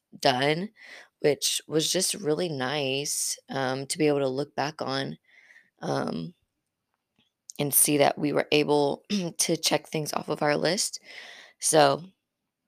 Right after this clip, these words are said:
that was really fun. Um, this week, the goals that we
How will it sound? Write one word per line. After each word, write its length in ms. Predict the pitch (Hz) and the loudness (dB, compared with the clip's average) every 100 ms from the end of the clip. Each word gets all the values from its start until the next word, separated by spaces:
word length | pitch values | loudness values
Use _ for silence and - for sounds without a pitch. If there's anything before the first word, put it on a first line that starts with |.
| _ - | _ -6
that 120 | - | -2
was 140 | - - | -2 -2
really 160 | - | -4
fun. 260 | - - - _ _ - - - - _ _ - | -4 -6 -6 _ _ -16 -16 -16 -20 _ _ -4
Um, 400 | 156 143 147 151 | 0 2 0 2
this 280 | 165 226 - | 2 4 2
week, 400 | 170 160 - - - _ _ _ _ _ _ _ _ _ _ - | 0 0 -4 -18 -20 _ _ _ _ _ _ _ _ _ _ 0
the 200 | 165 160 - | 0 0 4
goals 680 | 151 147 147 147 147 - - _ _ _ _ | 6 6 4 0 -2 -6 -6 _ _ _ _
that 240 | - - - | 2 4 2
we 440 | 151 147 143 - | -2 -2 -2 -4